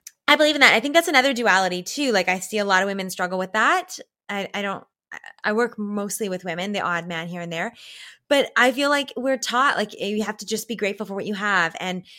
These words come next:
you know, you have more than, like, what ninety percent of people in the world have just by, if you can log onto the internet, you're better than three billion people.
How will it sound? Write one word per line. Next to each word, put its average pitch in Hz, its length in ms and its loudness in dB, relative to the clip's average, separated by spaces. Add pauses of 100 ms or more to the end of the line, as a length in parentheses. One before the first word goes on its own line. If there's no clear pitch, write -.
(140)
you 214 100 -4
know, 202 60 -2
you 214 60 0
have 214 160 0
more 214 180 0
than, 202 160 -2
like, 190 180 -6
what 202 160 -4
ninety 202 300 -2
percent 208 280 -10
of 208 60 -8
people 214 200 -6
in 214 80 -2
the 208 60 -4
world 214 280 -2
have 226 360 0
just - 180 -10
by, 185 140 0
if 185 140 -8
you 208 160 -4
can 233 200 -4
log 220 240 0
onto 247 140 0
the 240 80 -4
internet, 247 260 0
you're 185 80 -4
better 202 220 -2
than 202 200 -6
three 220 240 -6
billion 240 320 0
people. 226 420 -4